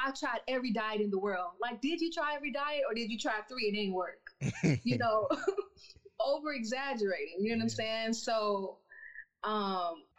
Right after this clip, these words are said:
Speaker 1: so they'll go, "Oh, men, all men cheat, all men this, all men, all men."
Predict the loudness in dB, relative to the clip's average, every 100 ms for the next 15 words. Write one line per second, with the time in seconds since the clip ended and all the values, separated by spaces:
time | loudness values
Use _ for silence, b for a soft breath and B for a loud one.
0 | _ _ _ -2 0 0 2 2 4 4
1 | 4 2 4 4 2 2 0 0 2 2
2 | 2 2 0 2 0 0 2 2 2 2
3 | 4 4 2 2 0 0 0 0 -2 0
4 | 0 0 -2 -4 -2 -2